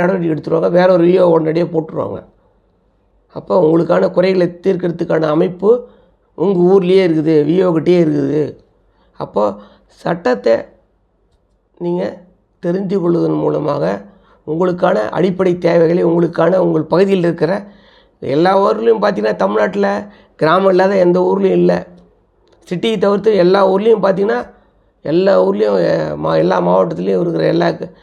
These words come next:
கிராமத்துலேயும் விஓ இருக்கிறாரு அந்தந்த பகுதியில. உங்க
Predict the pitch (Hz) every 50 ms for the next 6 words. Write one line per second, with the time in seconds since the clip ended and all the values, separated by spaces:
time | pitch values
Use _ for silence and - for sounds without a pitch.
0 | _ _ _ _ - 160 180 196 196 170 196 196 202 190 190 196 196 180 175 165
1 | 160 165 160 156 156 147 143 139 147 156 160 147 143 139 147 147 147 135 139 151
2 | 151 160 147 160 139 139 139 139 135 135 _ _ _ _ _ _ _ _ _ _
3 | - - 175 175 170